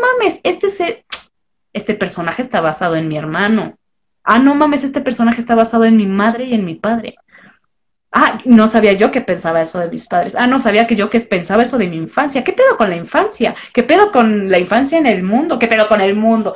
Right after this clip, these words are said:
¿Sí? Pero suele llegar, mm, eh, así por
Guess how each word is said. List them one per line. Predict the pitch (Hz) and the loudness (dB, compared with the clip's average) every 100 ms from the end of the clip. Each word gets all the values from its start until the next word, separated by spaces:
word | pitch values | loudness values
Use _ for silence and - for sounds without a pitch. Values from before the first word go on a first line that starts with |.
| - _ - _ - | -10 _ -20 _ -4
¿Sí? | 269 277 - _ _ _ _ _ | -4 -4 -18 _ _ _ _ _
Pero | 233 226 220 214 208 202 196 190 185 185 _ _ _ _ _ - | 4 6 6 6 8 6 6 6 4 0 _ _ _ _ _ -20
suele | - 254 262 285 285 214 | 2 4 6 6 6 4
llegar, | 214 202 220 233 240 | 2 4 2 2 4
mm, | 226 226 220 - - _ - | 6 6 4 -2 -14 _ -8
eh, | 196 175 170 165 | -4 -4 -4 -6
así | 160 262 254 226 - _ - - _ _ _ | -4 -2 0 -2 -6 _ -20 -20 _ _ _
por | 196 185 175 165 165 | 2 2 2 -4 -12